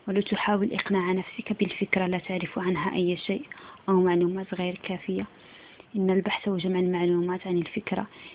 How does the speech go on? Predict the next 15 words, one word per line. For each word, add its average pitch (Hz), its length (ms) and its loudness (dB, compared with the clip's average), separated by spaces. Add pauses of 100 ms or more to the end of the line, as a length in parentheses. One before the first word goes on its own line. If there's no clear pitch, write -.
(140)
يمكنك 202 560 0
من 190 100 4
التأكد - 680 0
من، 202 260 4 (140)
من 190 140 4
قرارك 180 560 0
واختياراتك 180 840 0 (720)
أكثر، 185 340 -6
ويعرفك 185 720 2
إذا - 240 2
كانت 202 300 2
هذه 180 260 -2
الفكرة - 380 -2
تناسب 185 540 0
شخصيتك 185 840 -2